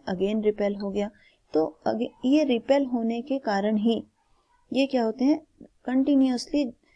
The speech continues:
जिगजैग मूव करते हैं, और इसी जिगजैग मूवमेंट को हम कहते हैं ब्राउनी मूवमेंट। और ब्राउनी मूवमेंट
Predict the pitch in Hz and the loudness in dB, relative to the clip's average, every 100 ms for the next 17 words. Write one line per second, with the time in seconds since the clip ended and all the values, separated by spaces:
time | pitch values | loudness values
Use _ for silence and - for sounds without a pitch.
0 | _ - 202 233 226 262 262 254 208 202 | _ -10 -2 -2 2 0 2 0 -2 -2
1 | 180 175 - 175 180 - - 226 - 254 | -2 -2 -4 -6 -6 -10 -4 -4 -2 -2
2 | 320 285 220 202 226 233 214 196 196 202 | -2 0 -2 0 0 0 -2 -2 -2 -4
3 | - 214 208 - 196 - 202 247 254 180 | -4 -6 -6 -2 -4 -2 -4 -4 -2 -2
4 | 165 175 240 381 - _ _ _ 202 196 | 0 2 4 4 -2 _ _ _ 2 4
5 | 180 180 180 - - _ - - _ _ | 2 -2 -2 -6 -18 _ -20 -20 _ _
6 | - 285 240 214 220 269 320 294 262 247 | 0 2 0 -2 6 8 10 8 6 4
7 | 262 | 2